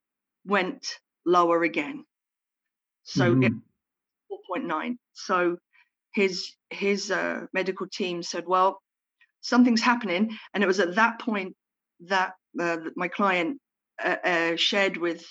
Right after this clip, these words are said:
Speaker 1: his doctors that, that his, that he'd had these prostate massages, and he could only put it down to that. You know, I think,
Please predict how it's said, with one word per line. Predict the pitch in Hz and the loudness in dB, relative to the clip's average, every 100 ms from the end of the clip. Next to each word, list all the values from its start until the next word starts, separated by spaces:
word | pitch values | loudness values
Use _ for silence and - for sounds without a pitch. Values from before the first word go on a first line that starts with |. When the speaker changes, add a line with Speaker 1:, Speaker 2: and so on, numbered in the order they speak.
| - | -10
Speaker 1:
his | 208 170 | -8 -6
doctors | 202 - - 175 - | -6 -6 -8 -8 -8
that, | 165 - _ _ _ - 160 | -16 -16 _ _ _ -16 -8
that | 180 - | -6 -6
his, | 190 180 - - - _ 160 | -6 -6 -8 -14 -16 _ -12
that | - | -10
he'd | 190 | -6
had | - 175 | -4 -4
these | 165 165 | -4 -6
prostate | 208 226 170 - _ _ _ _ | -8 -8 -8 -10 _ _ _ _
massages, | 170 - 160 156 156 151 - _ _ _ - | -10 -4 -4 -4 -6 -8 -14 _ _ _ -6
and | 180 | -4
he | 185 240 | 0 2
could | 247 247 | 4 4
only | 214 226 240 | 4 6 6
put | 240 247 202 | 6 4 0
it | 208 | 0
down | 190 185 | -2 -4
to | 175 | -6
that. | 165 165 _ _ _ - - - - _ | -8 -8 _ _ _ -20 -20 -20 -20 _
You | 226 | 0
know, | 190 262 269 269 _ _ - - _ _ _ _ - | 2 2 0 -8 _ _ -20 -20 _ _ _ _ 4
I | 254 | 4
think, | 320 277 226 226 - | 4 2 0 0 -10